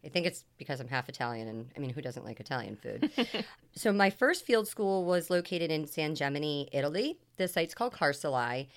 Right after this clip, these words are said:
Speaker 1: and it's really exciting because it's an ancient Roman bath that was dedicated to women's health, and that's really rare from that time period. People would flock to that bath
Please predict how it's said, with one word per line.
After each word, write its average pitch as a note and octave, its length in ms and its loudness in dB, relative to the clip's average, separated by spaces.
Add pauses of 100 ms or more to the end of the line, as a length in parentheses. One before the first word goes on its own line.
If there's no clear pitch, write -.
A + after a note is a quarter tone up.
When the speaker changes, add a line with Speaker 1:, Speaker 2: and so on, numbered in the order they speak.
(320)
Speaker 1:
and D3+ 420 2
it's D#3+ 460 2
really G3+ 600 -2
exciting D#3+ 520 2
because D3 280 -4
it's C#3+ 160 -10
an - 80 -8
ancient D#3+ 340 -2
Roman D#3+ 300 0
bath C3 340 0
that D3 100 0
was C3 160 -8
dedicated C3 540 -4
to C#3+ 140 -10
women's C3 360 -2
health, D#3 540 -2 (340)
and F3 80 0
that's D#3+ 220 2
really D#3+ 320 0
rare A#2+ 480 2
from C3 140 -4
that B2 160 -2
time B2+ 240 -4
period. - 540 -8 (440)
People G#3+ 240 2
would G#3 160 4
flock F3 400 2
to E3+ 140 -8
that C#3 240 2
bath C3 320 4